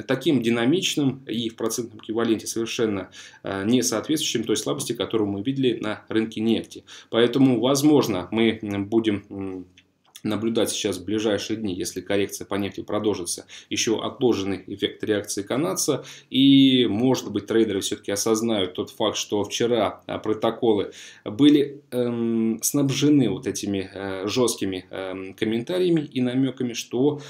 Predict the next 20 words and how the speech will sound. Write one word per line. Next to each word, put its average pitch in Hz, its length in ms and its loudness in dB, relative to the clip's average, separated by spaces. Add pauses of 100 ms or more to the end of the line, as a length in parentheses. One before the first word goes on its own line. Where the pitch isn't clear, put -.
(120)
а, - 120 -10
должно 101 400 0
оказать 117 380 -4
поддержку 110 460 -4
доллара. 98 420 -2
Поэтому 95 380 -6
всё 147 300 0
сложится 98 480 -2
воедино 127 380 0
и - 20 0
позволит 95 440 -6
паре 135 220 0
ещё 127 300 -2
раз 120 160 -2
протестировать, 110 720 -2
э, 107 160 0
уровень 120 340 0
один 104 240 -8
тридцать 101 320 -6
два. 92 240 -10